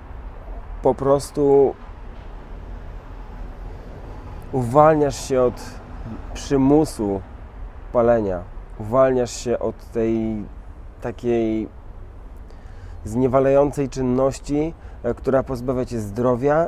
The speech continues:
energii, pieniędzy. Jesteś od tego uwolniony. Uwalniasz się od tego całego mechanizmu, e, sięgania, e, po fajkę, sięgania po tą, po to, e, po tego papierosa. To jest naprawdę niesamowity taki skok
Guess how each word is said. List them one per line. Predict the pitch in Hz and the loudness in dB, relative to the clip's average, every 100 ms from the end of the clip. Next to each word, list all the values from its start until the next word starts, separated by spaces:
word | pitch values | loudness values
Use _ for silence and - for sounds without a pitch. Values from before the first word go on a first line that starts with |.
| - | -2
energii, | 117 117 123 123 131 147 147 | -2 0 0 0 -2 -2 -2
pieniędzy. | 127 113 113 120 120 139 151 165 - - - - - | -2 0 2 0 0 2 0 -2 -12 -14 -14 -12 -12
Jesteś | - 127 | -10 -8
od | 131 | -6
tego | - 131 | -4 0
uwolniony. | 135 123 135 131 143 123 | 0 2 2 6 6 4
Uwalniasz | 123 113 139 151 143 131 | 2 0 2 4 2 0
się | - 143 123 | -2 0 0
od | 123 - | 0 -4
tego | 131 131 | -4 -2
całego | 135 135 131 | 0 0 2
mechanizmu, | 135 127 127 131 147 143 123 110 104 - - - | 0 0 -2 0 0 2 2 0 -2 -10 -14 -6
e, | 110 | -6
sięgania, | - 127 120 131 151 147 135 131 - - - - - - | 0 0 4 4 4 2 2 0 -4 -12 -12 -12 -10 2
e, | 120 120 117 120 120 120 120 113 | 4 6 6 6 4 4 2 2
po | 127 | -4
fajkę, | 117 147 131 - 98 95 | 0 4 4 2 -4 -6
sięgania | - 123 120 131 131 117 | -6 -2 2 4 4 2
po | 120 | 0
tą, | 113 113 110 110 107 107 107 104 110 | 0 2 2 0 -2 -4 -4 -6 -6
po | 110 | -6
to, | 117 110 104 104 101 104 107 - - - - - - | 0 2 2 2 0 -2 -6 -12 -14 -14 -14 -14 -8
e, | 107 | -6
po | 113 | -4
tego | 117 107 | -4 -4
papierosa. | 104 113 117 113 107 98 | -4 -4 0 0 0 -4
To | 110 | -2
jest | 107 - | -2 -4
naprawdę | - 127 123 117 117 | -4 -2 0 2 2
niesamowity | 123 120 123 120 139 139 127 113 | 2 0 -2 -2 -4 0 2 2
taki | 127 - | -6 -8
skok | - - 131 170 - | -10 4 4 4 0